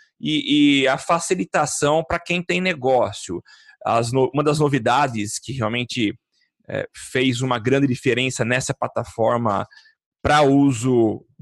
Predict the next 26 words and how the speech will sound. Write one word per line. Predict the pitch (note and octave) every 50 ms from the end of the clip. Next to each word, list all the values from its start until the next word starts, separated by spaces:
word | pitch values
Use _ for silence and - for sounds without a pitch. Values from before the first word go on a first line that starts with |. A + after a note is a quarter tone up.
| - - _
é, | G#2+ G#2 F#2+ F2
de | F#2+ A#2 C3
e-commerce | A#2 - - - C3+ D3+ F3+ F3 C#3+ A#2 G#2+ - - G#2 - - - - - _ -
é | A2
a | A#2
possibilidade | - - D3 C#3+ - D3 D3+ C#3+ C#3 C3+ C3+ C3+ D3
de | D#3
você | D#3+ D3+ D#3 D#3 C#3+ - - D#3
clicar | D3 - F#3+ F#3 F3+ - _ - D3+ D3+ D#3+ D#3+ D#3 B2 -
na, | - C3 C#3 C#3 C#3+ C3+ B2 A#2 G#2
nu-, | D#2+ - A2+ B2 B2 B2 A#2+ B2 C3+ E3 E3+ F#3 F#3 D3
numa | B2 D3+ E3 F#3 E3
peça | - - - D#3 D3+ E3+ F#3 - - G3 F#3
que | - - E3+
esteja | - - - C#3 C3 B2+ C3
estampada | B2 - - C3+ C3 B2+ - B2 A#2 A2+ A#2 B2+
na | C3+ D3
foto | D3+ - - C3 B2+ C3+ D3+ - - G3+ G#3+ A#3+ - _ - - - - - - - - - _ _
e | B2+ C3 C#3 C#3+ C#3+ C#3+ C#3+ C#3+ C#3+ C#3+
poder | - F#3+ E3+ F#3+ F#3+
comprar. | - G#3+ A3 - - D#3 C#3 B2+ - - _ _ _ _ _ _ _ _ _ _ _ _ _ _ - - _ _ _ -
É, | - F#2
ela | F#2+ G#2 A2+
aparece | A2+ - C3+ B2+ C3 C#3 D#3 - - D3+
o |
preço | - - - C3 C#3 E3 E3+ - - G#3+ G#3+